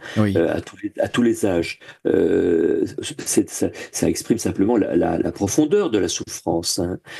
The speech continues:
Speaker 2: Et donc, dans un monde où, euh, on, on propose, euh, aux, euh, aux gens de pouvoir décider, euh, euh, de se suicider ou, ou d'être sui-, d'être suicidé par, euh,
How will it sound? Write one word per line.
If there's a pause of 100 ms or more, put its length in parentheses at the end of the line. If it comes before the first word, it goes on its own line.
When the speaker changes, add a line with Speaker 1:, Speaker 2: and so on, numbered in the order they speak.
(180)
Speaker 2:
Et
donc,
dans
un
monde
où,
euh,
on, (320)
on
propose,
euh, (240)
aux,
euh,
aux
gens
de
pouvoir
décider, (460)
euh, (320)
euh,
de
se
suicider
ou,
ou
d'être
sui-,
d'être
suicidé
par,
euh,